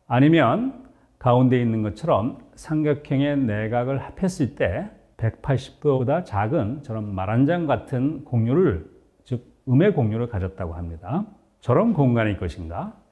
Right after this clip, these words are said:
아니면 구면처럼 양의 공률을 가진 공간일 것인가. 즉, 우리가 사는 공간이 휘어진 공간일까, 아니면 편편한 공간일까, 이런 질문을 할 수 있을 것입니다. 또 우리가 사는 공간이 직선처럼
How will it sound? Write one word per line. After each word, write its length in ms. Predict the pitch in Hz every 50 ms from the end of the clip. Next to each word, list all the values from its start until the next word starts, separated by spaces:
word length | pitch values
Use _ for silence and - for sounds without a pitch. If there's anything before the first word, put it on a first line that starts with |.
| _ _ _ _ _
아니면 520 | - 117 107 110 113 113 117 110 110 113 -
구면처럼 840 | - 131 131 160 214 220 185 - 160 147 123 90 85 107 160 220 - - _ _ _ _ _ _ - -
양의 360 | 101 101 107 120 156 196 185
공률을 380 | - 120 110 107 107 110 113 113
가진 540 | - 95 95 95 101 90 80 117 170 180 - - -
공간일 420 | - 107 104 104 101 95 98 92
것인가. 480 | - 95 90 - - 92 87 82 82 - _ _ _ _ _ _ _ _ _ _ _ _
즉, 560 | - - 110 110 127 - - - - - _ -
우리가 260 | 143 131 135 139 143 135
사는 320 | - 127 120 120 120 113
공간이 640 | 98 117 113 110 113 110 110 110 120 151 196 220 220 - - _ _ _ _ _ -
휘어진 440 | - 165 165 170 175 196 220 214 180
공간일까, 880 | 165 123 110 107 104 98 95 90 90 - - 117 127 147 147 147 - _
아니면 360 | - 113 110 120 143 156 147 -
편편한 480 | - - 190 180 - 226 240 233 208 160
공간일까, 640 | 147 120 113 107 104 95 87 80 - - 80 - - _ -
이런 220 | - 139 160 175 170
질문을 420 | - 131 110 101 101 107 135 147
할 140 | 147 - 131
수 120 | 131 - 104
있을 280 | 87 - - 87 80
것입니다. 480 | - - 92 - - 107 107 - _ _ _ _ _ _ -
또 420 | 190 170 127 117 156 220 233 - -
우리가 240 | 120 120 123 123 110
사는 340 | - 120 113 117 117 117
공간이 720 | 110 110 110 110 110 110 117 117 117 104 95 104 156 208 190 - - -
직선처럼 800 | - - 147 - - 240 202 160 - - 107 82 76 101 175